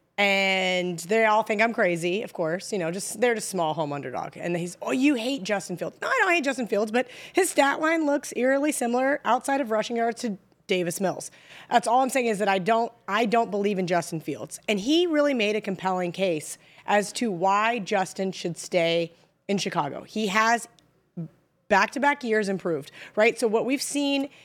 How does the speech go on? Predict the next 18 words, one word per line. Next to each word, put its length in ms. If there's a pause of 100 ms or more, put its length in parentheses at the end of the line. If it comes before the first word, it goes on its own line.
in 100
Chicago, 360
what 180
their 100
biggest 340
issue 200
has 140
been, 320 (240)
is 140
not 180
only 260
a 60
coaching 480
carousel, 560 (180)
but 120
a 40
quarterback 540
carousel. 520